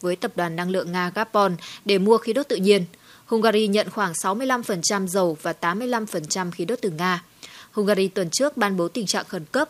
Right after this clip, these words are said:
về năng lượng nhằm đối phó gián đoạn nguồn cung và giá năng lượng tăng vọt ở châu Âu. Quốc gia này sẽ tăng năng lực sản xuất năng lượng trong nước,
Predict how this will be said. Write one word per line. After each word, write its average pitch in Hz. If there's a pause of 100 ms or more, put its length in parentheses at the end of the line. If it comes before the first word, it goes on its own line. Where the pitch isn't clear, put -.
(100)
về 180
năng 196
lượng 202 (240)
nhằm 220
đối 220
phó 220
gián 226
đoạn 262
nguồn 175
cung 208 (120)
và 170
giá 165
năng 202
lượng 202
tăng 190
vọt 180
ở 170
châu 185
Âu. 175 (400)
Quốc 247
gia 233
này 190 (100)
sẽ 196
tăng 233
năng 220
lực 202
sản 185 (100)
xuất 285
năng 220
lượng 202
trong 190
nước, 277